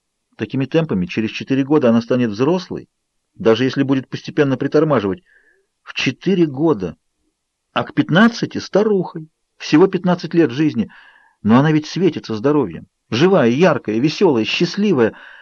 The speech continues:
Рядом с ней, глядя на это безоблачное счастье,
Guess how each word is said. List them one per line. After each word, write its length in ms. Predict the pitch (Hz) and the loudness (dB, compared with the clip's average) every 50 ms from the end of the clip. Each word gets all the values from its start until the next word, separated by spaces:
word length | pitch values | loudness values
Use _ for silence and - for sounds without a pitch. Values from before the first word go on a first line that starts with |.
| - - _ _ _ _ - | -20 -20 _ _ _ _ 0
Рядом 360 | 104 139 165 160 151 139 123 | 2 2 4 4 2 0 -2
с 120 | - - | -2 -2
ней, 240 | 143 160 170 160 135 | -2 0 2 0 0
глядя 360 | 113 120 139 156 151 127 123 | 2 2 4 4 4 4 2
на 140 | 120 131 135 | 2 2 2
это 140 | 123 - 110 | 0 0 -2
безоблачное 560 | 110 113 113 147 131 113 104 - - 113 107 | -2 0 2 2 2 0 -2 -2 -2 0 0
счастье, 600 | 101 - - - 170 156 156 - - - 139 - | 0 -2 -4 -4 -4 -4 -4 -6 -12 -18 -18 -18